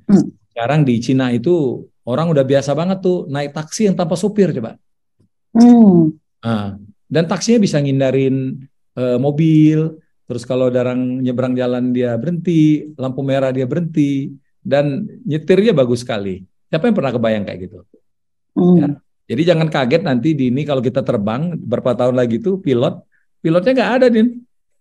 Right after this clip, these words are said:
Speaker 1: Aduh, <laughs> deg-degan. Ngebayanginnya ya, saya udah sport jantung nih, Pak.
Speaker 2: <laughs> Iya. Jadi, jadi di-, dikendalikan dari, eh, kontrol sistem aja, mau kemana
Speaker 1: Oh,
Speaker 2: gitu.
Speaker 1: iya, iya.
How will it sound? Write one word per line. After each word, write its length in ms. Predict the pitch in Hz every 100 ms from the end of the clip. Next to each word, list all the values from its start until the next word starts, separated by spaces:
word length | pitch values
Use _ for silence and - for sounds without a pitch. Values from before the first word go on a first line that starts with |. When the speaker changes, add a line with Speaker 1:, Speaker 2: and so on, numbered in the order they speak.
| _
Speaker 1:
Aduh, 720 | 226 247 262 240 214 196 190 247 554 523
<laughs> 360 | 554 415 440 262
deg-degan. 560 | 208 220 226 240 233 359 - -
Ngebayanginnya 640 | 349 302 302 302 302 294
ya, 120 | 349
saya 180 | 381 381
udah 180 | 349 262 220 - 262
sport 280 | _ 269 233
jantung 480 | 254 285 269 226 214
nih, 120 | 196
Pak. 180 | 190 -
Speaker 2:
<laughs> 60 | - - - -
Iya. 600 | 247 - 196 185 185 190 - - - - _
Jadi, 260 | 180 180 214 208 -
jadi 260 | - 180 196
di-, 300 | 226 175 170 151 - -
dikendalikan 840 | - 175 175 180 160 165 170 185 185
dari, 500 | 170 160 165 160 156
eh, 240 | 156 147 143
kontrol 400 | 170 160 180 156
sistem 360 | 160 156 170
aja, 380 | 202 240 165 214 - _ _
mau 160 | 151
kemana 400 | 147 156 156 160
Speaker 1:
Oh, 80 | 151
Speaker 2:
gitu. 140 | 277
Speaker 1:
iya, 140 | 240 226
iya. 220 | 214 208